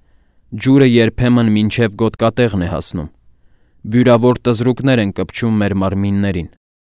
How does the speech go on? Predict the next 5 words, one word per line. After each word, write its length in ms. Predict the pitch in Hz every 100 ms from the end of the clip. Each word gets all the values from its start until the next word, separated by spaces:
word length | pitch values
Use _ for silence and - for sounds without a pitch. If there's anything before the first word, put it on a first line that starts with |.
| _ _ _ _ -
Այնուամենայնիվ 920 | 113 117 113 113 110 107 110 113 -
պետք 320 | 113 110 -
է 120 | 104
քայլել։ 460 | - 107 110 95 - - _ _ _ _ _ -
Ջրից 420 | 110 113 127 110